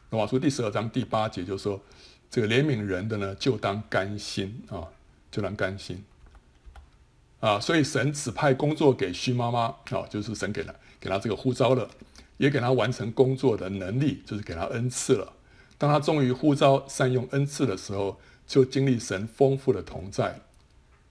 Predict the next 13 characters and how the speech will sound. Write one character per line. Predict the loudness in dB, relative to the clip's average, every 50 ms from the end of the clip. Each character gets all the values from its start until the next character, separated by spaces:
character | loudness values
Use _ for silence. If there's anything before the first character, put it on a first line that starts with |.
| _ _ -12
使 | -4 -2 0
她 | 2 2 0
即 | 0 0 -2 -2 -2
使 | -2 -2 0
在 | 2 0 0
最 | 2 2 2 2 2
艰 | 0 -6 -4 0 2 2 2 0 -4
困 | -2 -2 0 0
的 | 0 -2 -4 -4
环 | -4 -4 -6 -4
境 | -4 -4 -4
当 | -2 -4 -4
中， | -4 -4 -4 -4